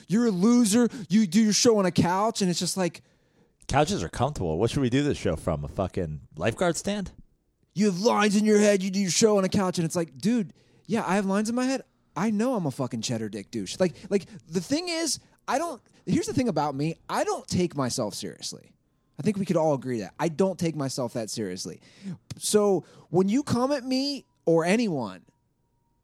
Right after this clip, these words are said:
Speaker 1: or you come at Joe, when you listen to the show and are like, "You guys are losers,"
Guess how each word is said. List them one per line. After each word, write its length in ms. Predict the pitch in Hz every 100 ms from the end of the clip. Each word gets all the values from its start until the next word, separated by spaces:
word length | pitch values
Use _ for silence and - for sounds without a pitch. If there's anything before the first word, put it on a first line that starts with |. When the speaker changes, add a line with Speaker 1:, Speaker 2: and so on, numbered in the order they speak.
| _ -
Speaker 1:
or 220 | 156 165
you 140 | 160 160
come 240 | 202 208
at 120 | 185
Joe, 500 | 135 147 175 160 139 - _ _ -
when 160 | 196
you 140 | 233 294
listen 380 | 240 277 339 330
to 60 |
the 120 | 294
show 540 | 240 - 180 156 175 185
and 80 | 151
are 80 |
like, 240 | 139 127 120
"You 120 | 190
guys 220 | 269 254
are 80 | 214
losers," 840 | 160 196 240 160 123 101 - -